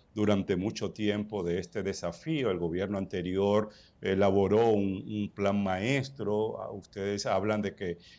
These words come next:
lo estarían revisando y adaptando para la promoción de este importante sector en esta región del país.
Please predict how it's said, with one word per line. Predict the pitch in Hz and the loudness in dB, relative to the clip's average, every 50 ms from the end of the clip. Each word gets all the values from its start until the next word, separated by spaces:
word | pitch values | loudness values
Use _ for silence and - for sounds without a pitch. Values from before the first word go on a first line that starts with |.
| - _ | -14 _
lo | - 104 | -2 -2
estarían | 101 - - 107 98 101 107 110 120 110 | 0 0 0 0 2 2 2 2 2 2
revisando | 113 110 101 104 104 - - 107 107 107 107 113 107 107 107 107 104 107 107 | 2 2 2 2 0 0 0 0 0 2 2 2 2 4 4 4 4 2 0
y | 104 98 92 90 90 90 107 - | -2 -4 -4 -2 -4 -4 -6 -4
adaptando | 104 95 92 98 95 - - - 123 139 143 131 113 107 104 123 - - | -4 -2 0 0 -2 -2 -2 0 2 2 2 2 2 0 0 -2 -4 -2
para | - 92 87 92 92 92 | -2 0 0 0 -2 -4
la | 85 85 82 | -4 -6 -6
promoción | - 95 95 90 87 85 - - - 101 101 104 107 107 107 - - - - _ | -8 -10 -12 -10 -10 -10 -10 -6 -4 -2 0 0 0 -2 -4 -8 -12 -20 -20 _
de | - 87 95 101 | -4 0 0 0
este | 104 - 113 104 | 0 0 0 -2
importante | 95 - - 92 90 - - 110 101 98 98 - - 98 | -2 -2 -4 -6 -6 -4 -2 -2 0 0 0 -2 -2 -4
sector | - - 98 82 - - - 107 95 95 98 107 - - | -4 -4 -6 -6 -8 -6 -2 0 2 2 2 0 -2 -6
en | - 104 95 90 | -8 -8 -6 -4
esta | 90 90 87 - - 98 92 87 | -6 -6 -6 -4 0 0 0 0
región | - 101 87 - 110 104 98 98 | -2 -4 -6 -4 -4 -4 -2 -2
del | 92 104 101 | -2 -4 -4
país. | - - 127 151 147 143 123 - - | -2 -2 -2 0 0 0 -2 -4 -6